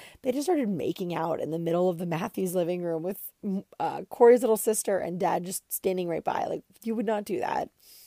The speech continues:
<laughs> And then they left to go talk, and they went to the, I guess, the student center or whatever that was on the college campus, when the guy,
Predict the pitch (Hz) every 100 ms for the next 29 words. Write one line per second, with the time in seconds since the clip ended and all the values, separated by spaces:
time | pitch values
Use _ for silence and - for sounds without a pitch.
0 | - - - 285 - - - - - -
1 | 214 214 220 240 214 214 - - - 233
2 | 214 190 - 240 190 196 214 - 196 190
3 | 214 233 240 190 202 185 - 160 180 208
4 | - 220 226 247 214 208 196 190 208 202
5 | 196 - - 202 202 180 - - 185 -
6 | - 214 170 185 - - _ _ 226 240
7 | 240 240 247